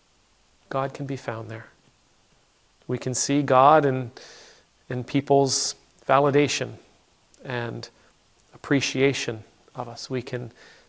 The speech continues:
find God in their critique. We can find God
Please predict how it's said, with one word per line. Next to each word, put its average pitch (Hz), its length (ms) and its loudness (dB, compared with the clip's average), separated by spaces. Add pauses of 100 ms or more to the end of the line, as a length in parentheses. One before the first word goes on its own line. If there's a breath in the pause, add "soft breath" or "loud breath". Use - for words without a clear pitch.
(280 soft breath)
find 127 400 2
God 127 340 0
in 127 120 -8
their 131 120 -4
critique. - 640 -10 (1800)
We 127 80 -14
can 120 180 -14
find 120 380 -4
God 123 380 -2